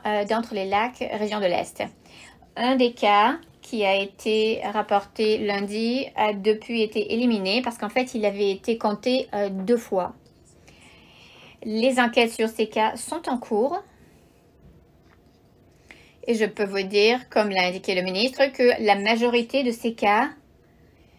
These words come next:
euh, sont soit liés à des déplacements ou alors liés à des contacts rapprochés avec des cas connus au sein même d'une même maison.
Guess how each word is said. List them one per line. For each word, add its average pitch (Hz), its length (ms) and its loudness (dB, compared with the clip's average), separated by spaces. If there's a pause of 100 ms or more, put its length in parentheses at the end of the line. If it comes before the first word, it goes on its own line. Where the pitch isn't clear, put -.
(720)
euh, - 40 -8 (120)
sont 208 320 -6
soit 240 240 4
liés 254 320 2
à 214 80 4
des 202 140 2
déplacements 233 920 2
ou 226 180 2
alors 208 300 4
liés 220 320 0
à 196 140 0
des 190 160 -6
contacts 214 400 -2
rapprochés 226 460 -2
avec 202 180 -2
des 196 100 -2
cas - 200 0
connus 220 480 0 (180)
au 269 80 8
sein 262 240 0
même 220 420 0
d'une 208 240 -4
même 208 200 0
maison. 190 280 -4